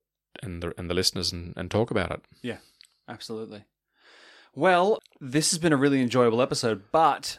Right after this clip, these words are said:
Speaker 2: every episode of Loose Units, the podcast, we answer a question from a listener. Uh, well, you know,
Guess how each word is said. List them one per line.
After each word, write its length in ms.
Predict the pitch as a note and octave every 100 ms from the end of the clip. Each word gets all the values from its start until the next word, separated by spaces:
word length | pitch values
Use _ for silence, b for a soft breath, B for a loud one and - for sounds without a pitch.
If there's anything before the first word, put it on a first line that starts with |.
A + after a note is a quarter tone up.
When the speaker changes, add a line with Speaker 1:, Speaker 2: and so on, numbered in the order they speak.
| _ -
Speaker 2:
every 320 | C3+ C#3+ C#3
episode 360 | B2+ - B2
of 100 | A2+ G#2+
Loose 280 | A#2 -
Units, 260 | A#2 A2 A2
the 80 | A2
podcast, 560 | A#2 G#2+ A2 G#2 -
we 160 | A#2+ A#2
answer 340 | A#2 A#2 A#2
a 60 | G#2
question 480 | - G#2+ - A2+ G2+
from 300 | - A#2+ A2
a 60 |
listener. 580 | A2 F3 - A#2+ G2+ G#2 B B B -
Uh, 280 | G2+ G2+ G2+
well, 260 | A#2 G2+ F2+
you 80 | A2
know, 140 | F#2+